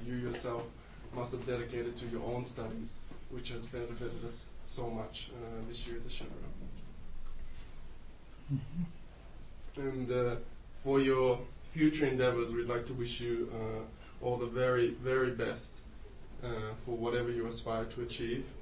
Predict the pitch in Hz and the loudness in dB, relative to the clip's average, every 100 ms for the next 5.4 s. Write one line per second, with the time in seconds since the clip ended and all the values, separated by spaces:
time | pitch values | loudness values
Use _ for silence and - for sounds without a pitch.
0 | - - - - 123 117 113 123 131 127 | -10 -10 -10 -6 -2 -2 0 -2 0 2
1 | 135 135 131 131 131 - - - - - | 6 4 4 4 4 2 -2 -4 -4 -4
2 | - - 117 110 110 110 - - - - | -6 -4 -2 0 0 -2 -4 -8 -6 -6
3 | 117 123 123 123 120 120 120 123 - - | -2 0 0 0 2 4 4 4 -2 -4
4 | 131 120 131 131 127 120 113 - - - | -4 -2 0 2 2 2 0 -6 -12 -12
5 | - 117 113 113 | -10 -4 -2 -2